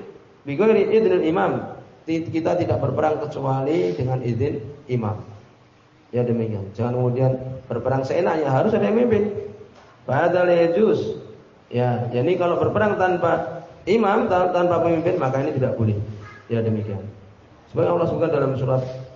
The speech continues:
At-Taubah ayat tiga puluh delapan, "Ya ayyuhalladzina amanu, ma lakum idza qila lakum firu fi sabilillahi istaqbaltum minal ard, wa raditum bil hayatid dunya minal akhirah." Disebutkan oleh Allah Subhanahu wa taala, "Wahai orang-orang yang beriman,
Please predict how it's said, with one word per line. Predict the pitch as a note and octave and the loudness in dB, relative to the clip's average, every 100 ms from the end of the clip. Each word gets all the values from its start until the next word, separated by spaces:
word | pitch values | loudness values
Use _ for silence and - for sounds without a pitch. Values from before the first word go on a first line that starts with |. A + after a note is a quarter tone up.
| A#2+ | -6
At-Taubah | A#2+ - - C3 | 0 0 2 2
ayat | B2+ | 2
tiga | C3 B2 | 0 -2
puluh | B2 B2 | -2 -2
delapan, | A#2 C3+ D3+ D3 D3 - - - - B2 | 0 0 0 0 -2 -8 -14 -20 -12 -2
"Ya | C#3 | 2
ayyuhalladzina | D#3+ D#3 D3 C#3 D3 C3+ C#3+ | 4 4 2 0 0 2 2
amanu, | C#3 B2 G#2+ - - - - - | 2 2 0 -4 -10 -16 -18 -4
ma | D#3 | 0
lakum | G#3+ F#3+ F3+ D#3+ | 2 2 0 0
idza | D3+ D3 C#3+ | 0 0 0
qila | G3 G3 F#3 | 0 2 4
lakum | E3+ E3+ D#3+ | 4 2 0
firu | F#3+ F#3 E3 | 0 0 0
fi | - | -2
sabilillahi | - C3 B2+ A#2+ C3 E3+ D#3+ | -4 -4 -2 -4 -4 -4 -4
istaqbaltum | D#3 E3+ F3+ D#3+ | -4 -2 -2 -4
minal | C3+ B2 | -4 -4
ard, | C3 C#3+ - - - - - - | -4 -6 -8 -16 -20 -20 -20 -8
wa | A2+ B2+ | -2 0
raditum | E3+ E3+ D#3 D3+ | 2 2 0 0
bil | |
hayatid | C#3 C3+ B2+ D3+ | 0 2 0 0
dunya | D#3+ E3 C#3+ | -2 0 0
minal | B2+ A#2+ | 0 -2
akhirah." | C3 D3 D#3 A2 - - - - - - - - | -2 -2 -4 -4 -10 -16 -20 -20 -20 -20 -20 -20
Disebutkan | - A2+ B2+ C#3+ | -6 -2 0 0
oleh | B2+ B2+ | 0 0
Allah | B2 B2+ | 2 0
Subhanahu | B2 A#2+ A#2+ | 0 -2 -2
wa | |
taala, | C3 D3+ | -2 0
"Wahai | D#3+ F#3 | 2 2
orang-orang | E3 D#3 D3+ | 4 2 2
yang | C3 | 0
beriman, | B2+ E3 | 0 0